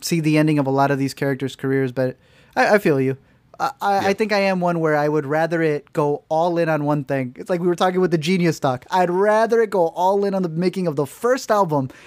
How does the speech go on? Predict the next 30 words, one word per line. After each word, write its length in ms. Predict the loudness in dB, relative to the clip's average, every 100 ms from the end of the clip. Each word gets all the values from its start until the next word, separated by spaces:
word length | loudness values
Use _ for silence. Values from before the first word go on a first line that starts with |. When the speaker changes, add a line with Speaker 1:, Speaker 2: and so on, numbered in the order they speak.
| -20 -20 -8
Speaker 1:
than 220 | 0 2 4
to 80 |
Speaker 2:
Mm-hmm. 80 | 4
Speaker 1:
get 200 | 4 4
a, 400 | 4 2 2 -2 -6 _
you 120 | -6
know, 220 | -2 -4 -4
the 100 | -2
rest 180 | -2 0
of 80 | -4
it 60 |
just 180 | -4 -6
skimmed 280 | -6 -4 -4
through. 180 | -6 -8
So 220 | -6 -2
Speaker 2:
Yeah, 140 | 2 2
Speaker 1:
as 80 |
long 160 | 2 2
as 60 | 2
Speaker 2:
exactly. 420 | 2 2 4 2
Speaker 1:
it's 80 | 2
not 40 |
skimmed 280 | 2 0 0
through, 240 | 0 0
dude, 300 | 0 0 -2 -4 _ _ _
I 120 | 0
don't 180 | 0 0
see 220 | -2 0
it 80 | 2
as 260 | 0 -4